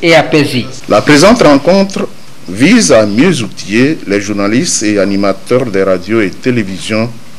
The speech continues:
Speaker 2: installés sur l'ensemble du territoire national en technique d'animation des émissions d'expression directe dans la perspective de la couverture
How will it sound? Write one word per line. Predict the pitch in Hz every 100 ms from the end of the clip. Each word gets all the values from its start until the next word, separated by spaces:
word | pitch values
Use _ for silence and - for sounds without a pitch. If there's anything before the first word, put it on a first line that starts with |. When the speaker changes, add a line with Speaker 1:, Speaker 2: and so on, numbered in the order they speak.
| - - - - -
Speaker 2:
installés | 104 127 135 135 175
sur | - 135
l'ensemble | 110 107 - 185 175
du | 123
territoire | 117 98 95 107
national | 95 82 - 80 95 110 120 131 - - - - -
en | 110
technique | - - 170 220
d'animation | 131 117 120 120 117 - 147 151 156 202 - -
des | 90 107 107
émissions | 107 104 - 117
d'expression | 101 - 95 - 110
directe | 90 92 110 135 - - - - - - - - -
dans | 101
la | 104
perspective | - - 101 - - 90 - 113 117 120 123 - - - - - -
de | 95
la | 98
couverture | - 101 95 95 113 117